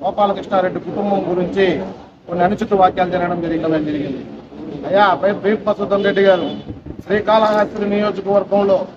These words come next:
ఎవరు బ్రోకర్ పనిచేసేది? ప్రతి ప్ర-, ప్రతి పౌరుణ్ణి ప్రతి వీధిలో పోయి అడిగితే తెలుస్తుంది బ్రోకర్ పని ఎవరు చేస్తారనేది.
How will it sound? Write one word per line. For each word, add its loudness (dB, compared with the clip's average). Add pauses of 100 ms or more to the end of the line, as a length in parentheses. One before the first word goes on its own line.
(280)
ఎవరు 2
బ్రోకర్ 0
పనిచేసేది? 0
ప్రతి -2
ప్ర-, 2
ప్రతి -2
పౌరుణ్ణి -2 (460)
ప్రతి -4
వీధిలో 2
పోయి 4
అడిగితే -2
తెలుస్తుంది 2 (500)
బ్రోకర్ 2
పని 2
ఎవరు 2
చేస్తారనేది. 0